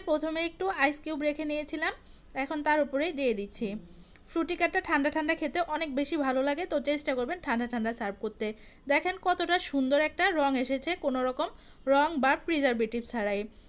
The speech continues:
এই ফ্রুটিকাটা নরমাল ফ্রিজে রেখে সংরক্ষণ করতে পারবেন চার থেকে পাঁচ দিন। বাচ্চাদের স্কুল টিফিনে ঝটপট মেহমানদারিতে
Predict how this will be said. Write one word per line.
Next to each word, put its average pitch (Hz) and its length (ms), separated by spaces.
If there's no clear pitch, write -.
এই 370 140
ফ্রুটিকাটা 330 580
নরমাল 294 260
ফ্রিজে 311 420
রেখে 320 260
সংরক্ষণ 269 360
করতে 302 280
পারবেন 285 280
চার 285 140
থেকে 285 160
পাঁচ 214 160
দিন। 202 120
বাচ্চাদের 311 400
স্কুল 339 280
টিফিনে 311 340
ঝটপট 262 320
মেহমানদারিতে 285 640